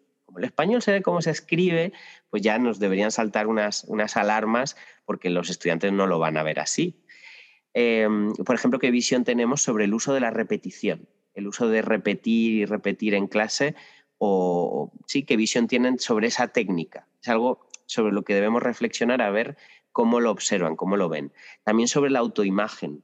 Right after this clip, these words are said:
como hablantes, ¿no? Si tienen en cuenta la afectividad del estudiante en un campo que es tan visible, tan como nuestra ropa, como es, eh, la pronunciación, es la parte que, lo primero que se ve cuando hablas, cuando hablas con alguien.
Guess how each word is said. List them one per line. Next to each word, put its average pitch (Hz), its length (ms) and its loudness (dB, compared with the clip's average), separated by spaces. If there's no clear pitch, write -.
como 95 220 -2
hablantes, 85 720 -2
¿no? - 120 -20
Si 107 140 -2
tienen 107 300 2
en 104 100 0
cuenta 110 300 0
la 110 80 2
afectividad 95 760 -2
del 92 140 -2
estudiante 95 720 -2
en 95 120 2
un 101 140 -2
campo 107 460 -2
que 104 80 -2
es - 100 -8
tan 117 240 2
visible, 127 640 0
tan 104 500 0
como 104 220 2
nuestra 104 400 0
ropa, 110 540 0
como 92 260 0
es, 95 420 -2
eh, 87 320 0
la 98 140 0
pronunciación, 92 480 -2
es 113 80 -2
la 104 100 0
parte 110 240 -2
que, - 300 -4
lo 135 180 0
primero 147 300 2
que 151 80 -2
se 127 160 -2
ve 85 200 -2
cuando 104 320 0
hablas, 85 520 -2
cuando 95 180 -2
hablas 95 220 -4
con 85 180 -6
alguien. - 280 -12